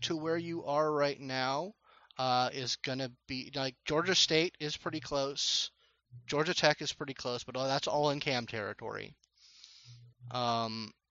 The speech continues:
I'll have to get back to you on what colleges are there.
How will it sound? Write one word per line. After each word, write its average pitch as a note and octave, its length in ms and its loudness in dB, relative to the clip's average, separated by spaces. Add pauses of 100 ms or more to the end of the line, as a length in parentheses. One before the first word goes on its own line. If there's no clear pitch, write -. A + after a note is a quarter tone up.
(560)
I'll D3+ 160 6
have E3+ 180 10
to D#3+ 80 -2
get C#3+ 220 -2
back C3+ 240 6
to D#3+ 100 -2
you C#3+ 140 0
on B2+ 160 -2
what B2+ 160 -6
colleges B2 500 -2
are A#2 120 -4
there. A#2 360 0